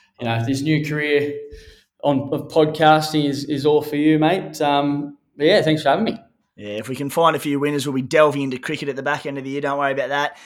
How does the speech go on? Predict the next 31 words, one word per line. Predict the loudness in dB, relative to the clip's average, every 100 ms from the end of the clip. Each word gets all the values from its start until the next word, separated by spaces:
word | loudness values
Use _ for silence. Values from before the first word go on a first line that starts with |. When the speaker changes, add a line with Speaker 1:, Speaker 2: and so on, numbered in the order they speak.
| -20 -4
Speaker 2:
Now, | 2 2
Speaker 1:
<laughs> |
Speaker 2:
Hughesy, | 2 -2 -2 0
as | 4 4
I | 2
said, | -2 -2
you | 4 6
are | 6 6
the, | 4 4
uh, | 4 4 0 -6 -4
you're | 0
the | 0
data | 4 6 6 4
man | 2 0 0
of | -2 -2
this | -6
podcast. | -6 -4 -4 0 0 2
Hopefully, | 2 2 0
balanced | 0 4 4 2 -2
out | 0 0 -2 -20 _
pretty | -6 0
well | 6 6
between | 6 2 0 0
an | -2
N | 0
R | 4
L | 4 4
player, | 2 2 2 0
myself | -2 -2 -2 -4 -4
as | -4
a, | -4